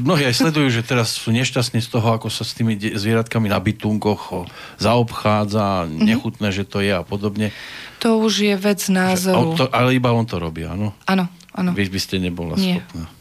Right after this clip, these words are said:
Speaker 2: Nie. Ja už potom naučil ma pitvať, takže
Speaker 1: A to už je
Speaker 2: to
Speaker 1: iné,
Speaker 2: už,
Speaker 1: áno.
Speaker 2: to už, to už sa na to tak dívam,
Speaker 1: Už
Speaker 2: že
Speaker 1: tam leží také bezbranné.
Speaker 2: že je to akože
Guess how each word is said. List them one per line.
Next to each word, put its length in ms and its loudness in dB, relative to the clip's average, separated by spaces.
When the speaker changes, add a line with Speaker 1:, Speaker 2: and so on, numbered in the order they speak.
Speaker 2:
Nie. 240 -2
Ja 240 4
už 200 0
potom 300 0
naučil 400 2
ma 140 2
pitvať, 560 -2
takže 240 0
Speaker 1:
A 100 0
to 160 2
už 140 0
je 160 2
Speaker 2:
to 120 0
Speaker 1:
iné, 80 2
Speaker 2:
už, 120 0
Speaker 1:
áno. 100 0
Speaker 2:
to 140 2
už, 100 0
to 160 -8
už 120 0
sa 100 -8
na 80 2
to 140 -2
tak 160 0
dívam, 340 0
Speaker 1:
Už 80 0
Speaker 2:
že 80 -2
Speaker 1:
tam 140 2
leží 260 0
také 300 -4
bezbranné. 640 -4
Speaker 2:
že 180 2
je 140 0
to 160 0
akože 500 0